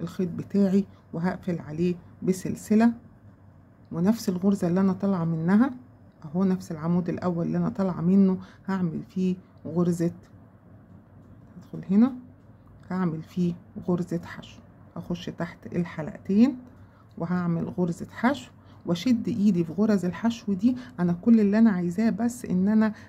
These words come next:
اخلي المرد بتاع الجاكيت قدام يكون اهو، مش تحت الحلقتين كده، يكون مشدود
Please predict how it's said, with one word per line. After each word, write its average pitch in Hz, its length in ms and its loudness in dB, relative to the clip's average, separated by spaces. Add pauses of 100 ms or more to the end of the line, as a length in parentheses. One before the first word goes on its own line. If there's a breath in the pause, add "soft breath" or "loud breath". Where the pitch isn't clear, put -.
(100)
اخلي 196 560 0
المرد 170 800 0 (100)
بتاع 202 280 2
الجاكيت - 540 -6
قدام 240 500 2 (280 loud breath)
يكون 269 500 2 (1040)
اهو، 214 240 2 (200)
مش 175 120 -16
تحت - 260 -10
الحلقتين 175 560 0
كده، 247 280 -2 (240 loud breath)
يكون 226 380 6
مشدود 202 420 0